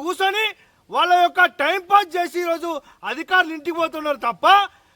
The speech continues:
గ్రామాలలో ఏలుముద్ర కాంగ్రెస్ పార్టీ నాయకులు నిర్ణయిస్తే ఈరోజు ఇండ్లు కేటాయిస్తా ఉన్నారు. ఈ దౌర్భాగ్య పాలన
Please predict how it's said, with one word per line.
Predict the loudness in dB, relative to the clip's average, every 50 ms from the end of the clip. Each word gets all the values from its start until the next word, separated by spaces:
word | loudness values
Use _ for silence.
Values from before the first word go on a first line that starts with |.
| _ _ _
గ్రామాలలో | -4 -2 0 2 2 2 0 0 0 0 0 0 2 4 4 4 4 0 -4 _ _ _ _ -16 -4 -2 -2
ఏలుముద్ర | -2 -2 -4 -6 -6 -8 -10 -6 -8 -8 -6 -4 -2
కాంగ్రెస్ | 0 0 0 -2 -6 -8 -10 -10 _ -4
పార్టీ | -4 -4 -4 -6 -6 -4
నాయకులు | -4 -4 -4 -6 -12 -10 -10
నిర్ణయిస్తే | -10 -4 -2 -2 0 0 -2 -4 -2 2 4 4 4 4 2 -2 _ _ _ _ _ -14 -6
ఈరోజు | -4 -4 -4 -4 -4 -4 -4 -6 -8 _ _ _ _ _ _ _ _ _ _ -18
ఇండ్లు | -16 -14 -12 -12 -12 -6 -4
కేటాయిస్తా | -4 -2 0 0 0 0 0 -2 -2 -2 0
ఉన్నారు. | 0 0 0 -2 -4 -6 -10 _ _ _ -8 -6
ఈ | -6 -6 0 4
దౌర్భాగ్య | 4 4 4 4 -2 0 2 4 4 4 2 2 -2 -2 -2 2 2
పాలన | 2 4 4 4 2